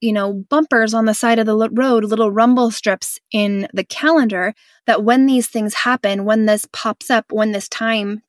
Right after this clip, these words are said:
comes, you're like, "Ooh, I remember this is when I knew I would, I was going to need support. This means I need to reach out to somebody right now."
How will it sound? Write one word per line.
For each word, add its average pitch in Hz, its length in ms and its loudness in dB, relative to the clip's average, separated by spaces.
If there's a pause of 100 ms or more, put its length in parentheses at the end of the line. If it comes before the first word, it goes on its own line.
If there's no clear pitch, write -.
comes, 220 600 0 (440)
you're 233 120 4
like, 214 260 2
"Ooh, 277 300 0
I 220 80 2
remember 226 680 -2 (180)
this 220 380 -4
is 254 140 -2
when 233 180 2
I 220 140 4
knew 220 240 4
I 208 100 4
would, 208 340 0
I 208 120 2
was 202 160 0
going 202 260 2
to 190 60 -2
need 185 180 -2
support. 185 380 -2
This 220 420 0
means 240 400 2
I 202 200 0
need 208 180 -4
to 202 160 -6
reach 190 180 -2
out 175 140 -4
to 190 80 -10
somebody 170 400 -8
right 151 180 -8
now." - 200 -10